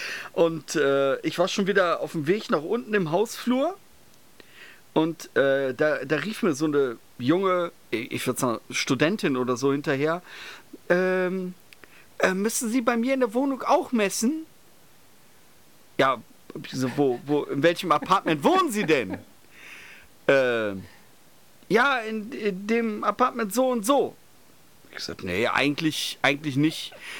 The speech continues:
Da dürfte bei Ihnen nichts sein. Äh, riecht es denn unangenehm?“ „Ja, ja, so ein bisschen riecht's schon. Also, wenn Sie da noch mal messen könnten“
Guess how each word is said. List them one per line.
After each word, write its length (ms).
Da 120
dürfte 340
bei 140
Ihnen 180
nichts 220
sein. 360
Äh, 120
riecht 480
es 140
denn 180
unangenehm?“ 680
„Ja, 100
ja, 240
so 140
ein 40
bisschen 360
riecht's 360
schon. 360
Also, 340
wenn 200
Sie 140
da 140
noch 160
mal 140
messen 440
könnten“ 800